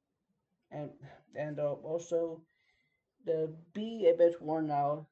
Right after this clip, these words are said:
of, like, the, of which version you get, because, um, again, but, uh, again,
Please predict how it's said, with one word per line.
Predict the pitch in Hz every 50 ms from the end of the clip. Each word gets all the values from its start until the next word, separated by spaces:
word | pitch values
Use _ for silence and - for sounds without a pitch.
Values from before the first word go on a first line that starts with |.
| - -
of, | 135 143 139 139 - _ _ _ _ 190 151
like, | 147 143 135 135 - - - _ _ _
the, | - 139 135 131 - - - - - _ _ _ _ _ _ _ _ _ _ _ _ _ _ _ _ _ _ _ _ _ _ _ _ _ _ _ - 135 147 143 - 156
of | 156 156 151 147 -
which | - 165 160 165 - - - _ _ _ _ _ _ _ _ _ _ _ _ _ _ _ _ _ _ _ _ - -
version | - 156 151 156 147 - 160 151 147
you | 147
get, | 139 143 143 139 143 147 147 -
because, | - 147 143 - - 143 147 143 143 - - - _ _ _ 131 - - -
um, | 143 143 131
again, | 143 143 156 156 156 156 156 160 -
but, | 151 - - - - _ _ _ - 170 151 143 160 165 - - 147
uh, | 147 151 151
again, | 151 147 147 160 156 156 156 156 151